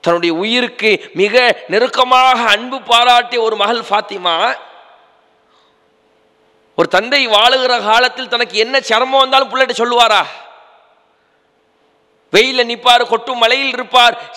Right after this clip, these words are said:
பல சிரமங்களை அனுபவிப்பார், நோய்வாய்ப்பட்டிருப்பார், காய்ச்சல் இருக்கும், பல பிரச்சனைகள் இருக்கும். மகா வந்து, "உடம்பு எப்படி வாப்பா இருக்குன்னா?" "நல்லா இருக்கும் பாரு."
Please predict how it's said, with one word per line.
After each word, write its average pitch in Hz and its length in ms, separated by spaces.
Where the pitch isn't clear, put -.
பல 247 280
சிரமங்களை 269 560
அனுபவிப்பார், 247 680
நோய்வாய்ப்பட்டிருப்பார், 247 1000
காய்ச்சல் 262 500
இருக்கும், 247 300
பல 220 220
பிரச்சனைகள் 262 500
இருக்கும். 233 360
மகா 233 280
வந்து, 247 480
"உடம்பு 240 280
எப்படி 247 220
வாப்பா 233 340
இருக்குன்னா?" 226 240
"நல்லா 208 240
இருக்கும் 240 300
பாரு." 170 260